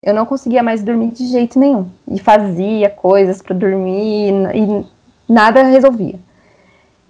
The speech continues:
E aí teve um dia que eu, de madrugada mesmo, eu falei assim, "Não, é hoje que eu vou <laughs> resolver a minha vida." Aí eu peguei e comecei a procurar como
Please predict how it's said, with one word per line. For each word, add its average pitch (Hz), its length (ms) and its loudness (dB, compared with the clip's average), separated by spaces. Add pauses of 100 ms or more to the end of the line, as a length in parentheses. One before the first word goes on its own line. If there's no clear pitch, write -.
(160)
E 262 60 6
aí 262 260 4 (180)
teve 294 220 2
um 311 80 0
dia 269 340 -4
que 311 120 -2
eu, 302 100 4
de 247 100 -4
madrugada 262 540 0
mesmo, 247 200 -6
eu 254 40 -8
falei 262 200 -4
assim, 254 140 -12
"Não, 202 160 -6
é 262 140 2
hoje 233 300 4
que - 80 -2
eu - 20 -2
vou 247 80 -6
<laughs> 254 80 4
resolver 269 320 4
a 226 60 -2
minha 226 200 -2
vida." 196 540 -6 (500)
Aí 202 240 4
eu 220 60 2
peguei 220 540 0
e 247 60 -4
comecei 254 420 -4
a 233 40 -4
procurar 247 520 -2
como 285 580 0